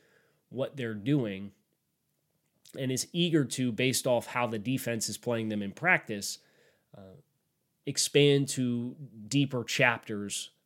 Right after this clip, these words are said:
of this playbook, as a testament to McDaniel saying that Tua is fluent in this offense. Now, I think it's a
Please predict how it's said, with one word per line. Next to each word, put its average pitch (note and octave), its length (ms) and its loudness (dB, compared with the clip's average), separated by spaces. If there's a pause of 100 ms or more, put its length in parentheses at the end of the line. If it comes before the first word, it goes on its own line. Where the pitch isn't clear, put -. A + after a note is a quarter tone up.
(200)
of A2+ 180 -2
this A2 160 -4
playbook, A#2 520 2
as G#2+ 140 -6
a G#2 60 -8
testament A2 460 -4
to G#2+ 60 -8
McDaniel G#2+ 440 -4
saying G2+ 240 -6
that - 100 -18
Tua A#2 220 -4
is F#2+ 120 -8
fluent B2 680 -4 (600)
in A2+ 240 -4
this G#2 260 -2 (120)
offense. - 640 0 (1000)
Now, A#2+ 300 -2 (600)
I C3 140 0
think B2+ 160 0
it's A#2+ 160 -4
a B2 80 -6